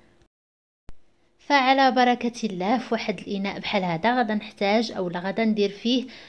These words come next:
آه، تلات كؤوس ديال السميدة، سميدة رقيقة أولا السميدة ديال الحرشة أولا ديال البسبوسة. وكيف كتشوفوا الكأس يعني ما كيكونش عامر بزاف فكيكون ممسوح.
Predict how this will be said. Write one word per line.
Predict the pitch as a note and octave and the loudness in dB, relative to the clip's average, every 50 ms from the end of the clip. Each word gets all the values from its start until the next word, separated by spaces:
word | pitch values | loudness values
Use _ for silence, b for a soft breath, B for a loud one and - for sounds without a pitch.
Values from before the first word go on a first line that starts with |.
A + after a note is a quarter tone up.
| B B | B B
آه، | - F3+ F3 | -2 -2 -2
تلات | F3 A#3+ A#3 A#3+ B3+ B3+ B3+ | 0 0 2 2 2 0 0
كؤوس | - - A#3 G#3+ - - A3 A3+ A3+ A3+ - F3+ | -4 -2 -2 -2 0 0 0 0 -2 -2 -8 -10
ديال | E3+ G3 G3 F#3+ | -4 -4 -4 -4
السميدة، | F#3 - - - G#3 F#3+ F3+ F3 E3 F3 F#3+ G#3 - - - - | -4 -8 -10 -8 -6 -6 -6 -6 -4 -2 -2 -2 -2 -4 -10 -20
سميدة | - - - A#3 C4 B3+ - G#3 | -18 -6 -2 0 0 2 2 0
رقيقة | F#3+ - - - G3 F3 F3+ - F#3 | 0 0 -6 -10 -10 -10 -6 -4 -4
أولا | - - G3+ G3 F3 E3+ | -2 -2 -4 -4 -4 -6
السميدة | E3+ - - - G3+ F#3+ E3+ F#3 F3 | -6 -8 -10 -8 -8 -8 -6 -8 -10
ديال | E3+ F#3 F3+ F3 | -4 -4 -4 -4
الحرشة | E3+ - - - F3 - - - F#3+ | -4 -8 -8 -8 -8 -8 -6 -6 -6
أولا | - - G#3 G3+ F#3 F3+ | -4 -4 -4 -2 -2 -2
ديال | F3 F3+ F3+ E3 | -2 -2 -4 -4
البسبوسة. | E3+ D#3+ - - - E3+ D#3 D#3 D#3 - B3+ C#4 D4+ D4 B B B B B B | -4 -6 -8 -12 -12 -8 -8 -8 -2 4 4 4 4 4 B B B B B B
وكيف | B3+ C4 A#3+ C4+ A#3+ B3+ | -2 0 0 0 0 0
كتشوفوا | - A#3+ A#3 - - G#3+ - A#3 A3+ A#3 | -2 -4 -4 -4 -10 -8 -2 -2 -2 -2
الكأس | G#3+ F3+ - - G#3 - G#3 - - | -2 -8 -4 -4 -4 -4 -4 -6 -6
يعني | F#3 F3 F#3 | -4 -4 -4
ما | F#3 F3+ | -6 -8
كيكونش | F3+ - F3+ F3+ - B3+ A#3 - F#3 | -6 -8 -10 -4 -2 -2 -2 -2 -4
عامر | - F#3+ G3 F3+ F3 - - _ | -4 -4 -4 -4 -6 -10 -12 _
بزاف | - - - - A#3+ C#4+ C#4+ - - | -20 -10 0 2 2 2 2 -2 -6
فكيكون | - C4 B3+ - G3 F#3 - - G3+ G3+ G3 - | -6 -6 -4 -4 -6 -6 -4 -4 -4 -4 -4 -6
ممسوح. | G3 F#3 F3+ E3 E3 - - - B3+ C#4+ | -8 -8 -6 -8 -8 -8 -2 0 0 0